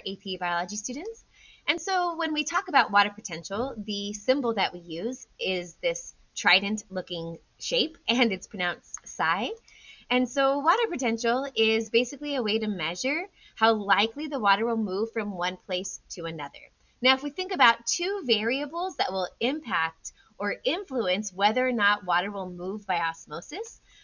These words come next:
uh, well, hopefully at this point you've already had a discussion in your class about solute concentration and how different, uh, concentrations like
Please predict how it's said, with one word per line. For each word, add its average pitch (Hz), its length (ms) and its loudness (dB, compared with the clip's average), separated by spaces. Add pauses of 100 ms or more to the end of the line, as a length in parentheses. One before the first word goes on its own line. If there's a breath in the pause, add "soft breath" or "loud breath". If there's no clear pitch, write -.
(180 soft breath)
uh, 226 120 4
well, 233 100 6
hopefully 269 320 0
at 254 140 -4
this 226 160 -4
point 220 240 -6
you've 208 120 -4
already 190 200 2
had 190 240 -2
a 180 40 -14
discussion 175 720 -6
in 170 100 -8
your 156 100 -4
class 170 340 -2
about - 260 -4
solute 262 560 -2
concentration 165 800 -6 (400 soft breath)
and 202 140 -2
how 185 220 6
different, 190 640 0 (320)
uh, 180 80 -4
concentrations 190 880 -2
like 165 180 -8